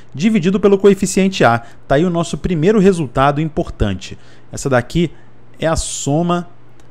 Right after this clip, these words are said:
das raízes de uma equação quadrática, beleza?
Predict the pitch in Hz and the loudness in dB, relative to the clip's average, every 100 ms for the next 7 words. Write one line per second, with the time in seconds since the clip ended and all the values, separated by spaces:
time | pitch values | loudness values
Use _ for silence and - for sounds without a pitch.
0 | - 127 147 135 117 120 123 113 120 131 | -4 0 2 2 2 2 0 -2 0 2
1 | 123 185 180 139 - 165 175 127 101 90 | 2 2 2 0 0 0 2 2 2 -2
2 | - - 82 - - 95 95 151 87 | -6 -8 -10 -12 -10 -4 2 4 4